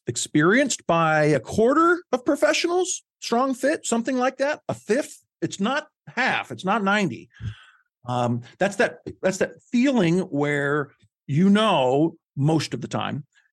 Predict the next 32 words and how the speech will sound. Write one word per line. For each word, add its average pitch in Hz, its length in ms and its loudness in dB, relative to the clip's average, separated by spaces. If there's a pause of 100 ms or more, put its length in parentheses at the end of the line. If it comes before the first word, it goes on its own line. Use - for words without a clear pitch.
you're 165 160 -2
reasonably 147 400 -4
happy, 175 440 -4
being 143 300 -4
productive, 160 540 -4
feeling 349 480 2
a 330 40 4
little 320 220 4
purpose 359 460 2
maybe, 185 520 2
and, 196 200 -2
and 196 180 0
don't 302 260 0
feel 208 220 0
a 180 40 2
need 165 240 -2
to 160 40 -12
go 165 220 0
over 160 200 0
there 233 380 0
because 175 240 -8
where 196 220 -2
you 190 240 -2
are 185 100 -4
makes 165 280 -6
sense 208 380 -2
to 196 100 -4
you 185 260 2
in 139 60 -2
a 107 40 -4
positive 139 560 -2
way. 117 220 -4